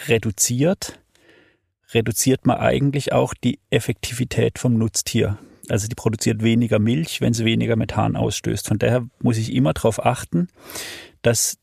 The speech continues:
der Methanausstoß höher ist wie der, der Effizienzverlust von, von der Lebensmittelproduktion. Es gibt schon beschrieben, das sind allerdings Makroalgen, die den Methanausstoß sehr stark beeinflussen.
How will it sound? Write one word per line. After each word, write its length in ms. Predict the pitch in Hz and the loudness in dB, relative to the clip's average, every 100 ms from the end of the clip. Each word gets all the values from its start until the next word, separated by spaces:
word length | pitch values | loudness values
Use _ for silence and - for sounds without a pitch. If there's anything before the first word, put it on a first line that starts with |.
| - | 0
der 120 | 120 | 2
Methanausstoß 1400 | 110 - 120 117 156 139 143 - - 135 135 - - - _ _ _ - | 2 2 2 2 2 0 0 0 0 2 2 0 -4 -8 _ _ _ -2
höher 380 | - 127 143 | 2 4 4
ist 480 | - 156 - - - - | 2 0 -2 -6 -10 -4
wie 180 | 123 120 | -2 0
der, 380 | - 120 123 - _ | 2 2 2 -2 _
der 240 | 120 117 - | 0 0 -2
Effizienzverlust 1080 | - - 110 110 - 110 110 - - - - - | -8 0 2 2 -2 -2 0 -4 -8 -12 -14 -6
von, 300 | 117 110 - | -2 0 0
von 180 | 113 | 0
der 80 | 104 | 2
Lebensmittelproduktion. 1200 | 104 101 104 - - - 101 - - 101 - 101 - _ - - - - - - - _ _ - | 2 0 -2 -4 -4 -4 -4 -4 -4 -2 -2 -4 -10 _ -20 -20 -18 -16 -16 -18 -20 _ _ -6
Es 240 | 139 - | -4 2
gibt 720 | 190 - - - - - - - | 2 0 -2 -2 0 -2 -6 -6
schon 240 | - 123 | 2 2
beschrieben, 560 | 110 - 123 151 196 196 | 2 0 2 2 2 0
das 120 | 131 | 2
sind 100 | 120 | 2
allerdings 340 | 117 104 101 - | 2 0 0 2
Makroalgen, 800 | 120 - 147 - - 143 165 | 0 2 0 4 2 2 0
die 140 | - - | 0 0
den 380 | 117 107 104 101 - - - - | 2 2 2 -2 -12 -20 -16 -4
Methanausstoß 1000 | 120 113 123 117 - 120 - 110 104 - | -2 0 2 2 2 0 0 -2 0 2
sehr 140 | 107 | 0
stark 380 | - 101 107 - | 2 2 2 0
beeinflussen. 680 | 143 143 147 - 160 - 190 | 0 2 0 0 -2 0 -2